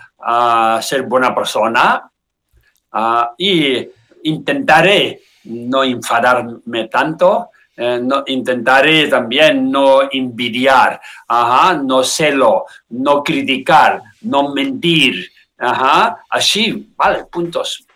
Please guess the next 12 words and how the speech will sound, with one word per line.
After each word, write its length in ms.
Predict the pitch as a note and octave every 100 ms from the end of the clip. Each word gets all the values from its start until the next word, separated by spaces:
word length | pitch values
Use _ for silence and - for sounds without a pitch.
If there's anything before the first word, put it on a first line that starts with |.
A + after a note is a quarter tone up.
| _ -
Y 140 | G3+
después, 480 | C#3+ B2 B2 A#2 A2 -
si 120 | C#3
puedo 460 | - A3 A#3 F3+ C#3+
ayudar 520 | C#3 C3 C3 D#3+ C3+
en 180 | B2+ A#2+
la, 100 | A#2
en 200 | B2 A2+
calle, 540 | D#3 C#3 A2+ G2 F#2+ _ _ _ -
unos 400 | B2 B2 A#2+ - _
gente 320 | B2 A#2+ A#2+
mayor, 720 | A2+ G#2+ A2 C3+ C3 A2 -